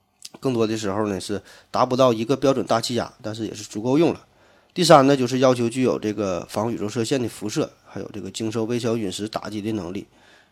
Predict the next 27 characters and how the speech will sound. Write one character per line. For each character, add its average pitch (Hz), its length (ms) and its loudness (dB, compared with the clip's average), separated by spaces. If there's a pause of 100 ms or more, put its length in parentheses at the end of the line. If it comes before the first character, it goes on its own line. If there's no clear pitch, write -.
嗯， 101 420 -6
而 110 100 -6
且 113 180 -4
呢 101 140 -4
还 107 180 -8
要 110 120 -2
有 - 140 -4
这 107 100 -10
种 90 180 -10
灵 113 200 -6
活 117 120 -4
机 113 140 -8
动 120 160 -4
性 107 160 -8
哈， 95 180 -12 (300)
重 135 160 -2
量 117 180 -2
呢 101 120 -6
最 - 120 -14
好 - 200 -8
也 92 100 -12
是 104 100 -14
相 104 160 -8
对 113 120 -6
轻 113 260 -4
一 123 60 -6
些， 104 180 -10